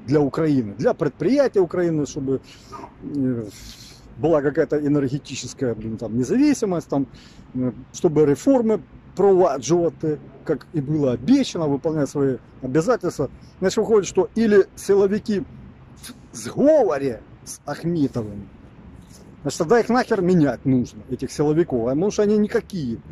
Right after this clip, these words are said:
потому что они, это, блин, ярмо, оно тянет только вниз, блин. Или, получается, это какая-то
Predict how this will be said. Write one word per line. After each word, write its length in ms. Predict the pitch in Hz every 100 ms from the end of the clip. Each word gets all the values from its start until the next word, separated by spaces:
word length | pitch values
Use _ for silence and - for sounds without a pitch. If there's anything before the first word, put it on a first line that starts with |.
| -
потому 200 | - 170
что 120 | 175
они, 140 | 202 208
это, 320 | 190 190 185
блин, 280 | 151 175 151
ярмо, 380 | 160 185 202 160
оно 140 | 139
тянет 320 | 127 175 147
только 260 | 151 143 170
вниз, 320 | 156 139 107
блин. 180 | 95 95 - - - - - -
Или, 260 | 147 151
получается, 680 | 160 160 165 165 180 165 170
это 180 | 160 156
какая-то 560 | 151 175 160 160 151